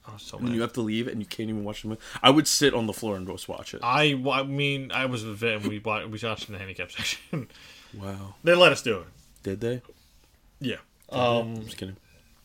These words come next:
Speaker 1: Swamp Thing teaser's out.
Speaker 2: Oh yeah, trailers again. <laughs>
Speaker 1: Yeah. So the last, the last, um,
Speaker 2: Look good.
Speaker 1: time we talked, it was more. It, it looks cool 'cause it was just more, like, footage from. It wasn't even, like, a trailer. It was more, like, footage from Swamp Thing. So you see him and his red eyes and looking like,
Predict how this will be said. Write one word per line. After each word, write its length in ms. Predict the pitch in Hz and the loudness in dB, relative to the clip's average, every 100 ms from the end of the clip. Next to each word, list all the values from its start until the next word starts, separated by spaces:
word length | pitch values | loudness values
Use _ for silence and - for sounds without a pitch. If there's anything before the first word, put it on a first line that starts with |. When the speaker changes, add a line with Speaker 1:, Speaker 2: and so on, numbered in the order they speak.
| - | -8
Speaker 1:
Swamp 300 | - 151 - | 2 2 2
Thing 120 | 151 | -2
teaser's 360 | - 120 117 | 0 -2 0
out. 260 | 113 110 117 - - | 0 0 -2 -6 -8
Speaker 2:
Oh 80 | 117 104 | -6 -4
yeah, 80 | 98 - | -6 -4
trailers 520 | - 120 104 110 113 | -2 2 2 2 -2
again. 200 | 120 123 | -4 2
<laughs> 160 | - 214 | 4 4
Speaker 1:
Yeah. 240 | 131 107 101 | 4 2 -2
So 280 | - 170 147 | 6 6 8
the 100 | 151 | 6
last, 480 | 156 170 160 - - - - - _ - | 6 4 2 -4 -14 -20 -20 -20 _ -2
the 100 | 139 | 4
last, 420 | 143 156 143 - | 4 4 0 0
um, 480 | 156 147 139 127 123 | 4 6 4 2 -6
Speaker 2:
Look 140 | 110 | -6
good. 280 | - 101 113 | -4 -6 -6
Speaker 1:
time 200 | - 139 135 | 0 2 2
we 80 | |
talked, 340 | 127 127 120 - | -4 -2 -2 -2
it 40 | |
was 160 | 120 107 | -4 -4
more. 640 | 113 113 113 113 113 127 _ _ _ - | -2 0 2 0 -2 -6 _ _ _ -16
It, 60 | 135 | -6
it 160 | 175 196 | 2 4
looks 180 | 196 - | 4 2
cool 180 | - 156 | 2 4
'cause 120 | 151 | 4
it 40 | |
was 120 | 131 123 | 2 0
just 180 | 123 127 | -6 -8
more, 240 | 120 117 | 0 2
like, 140 | 113 - | 2 -2
footage 420 | - 120 117 113 | -2 0 0 -4
from. 340 | - 117 110 | -6 -4 -4
It 60 | 110 | 2
wasn't 220 | 143 139 | 2 2
even, 60 | 135 | 0
like, 120 | 120 | -2
a 40 | 104 | -4
trailer. 220 | - 117 | -2 0
It 40 | |
was 100 | 110 | 0
more, 120 | 113 113 | -2 -4
like, 100 | 104 | -4
footage 420 | - 113 110 104 | -4 -2 -2 -8
from 520 | - 110 104 101 104 - | -6 -4 -4 -8 -14 -18
Swamp 320 | - 104 101 | -10 -10 -6
Thing. 140 | 120 110 | -6 -4
So 100 | 117 | -4
you 120 | 104 | -4
see 220 | - 117 | -4 -6
him 220 | 101 110 104 | -4 -6 -6
and 80 | |
his 80 | 98 | -8
red 180 | 95 101 | -6 -4
eyes 280 | 101 98 95 | -4 -4 -6
and 100 | 98 | -8
looking 200 | 98 - | -10 -12
like, 240 | 98 95 | -14 -16